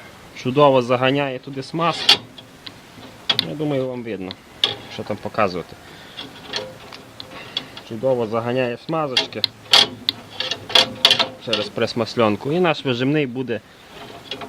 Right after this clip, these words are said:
довго служити нам тепер. І не буде тепер отої біди, що треба...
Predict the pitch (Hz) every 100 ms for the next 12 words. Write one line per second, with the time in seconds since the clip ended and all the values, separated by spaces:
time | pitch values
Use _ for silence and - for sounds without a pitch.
0 | - - - - - 113 123 110 101 110
1 | 107 110 101 95 87 85 95 98 92 -
2 | - 113 120 139 123 104 - 113 - -
3 | - - - - - 120 113 107 131 117
4 | - - - - - - - - - -
5 | - - - - - 135 127